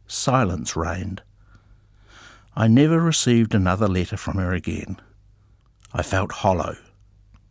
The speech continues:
empty, depressed. A great vacuum of loneliness engulfed me.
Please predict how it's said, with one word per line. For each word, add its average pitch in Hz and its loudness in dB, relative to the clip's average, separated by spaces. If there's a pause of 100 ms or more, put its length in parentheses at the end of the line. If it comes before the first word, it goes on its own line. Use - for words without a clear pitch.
(180)
empty, - 0 (480)
depressed. - -2 (920)
A 90 -2
great 113 0
vacuum 110 0
of 95 0
loneliness 101 2
engulfed 87 -2
me. - -8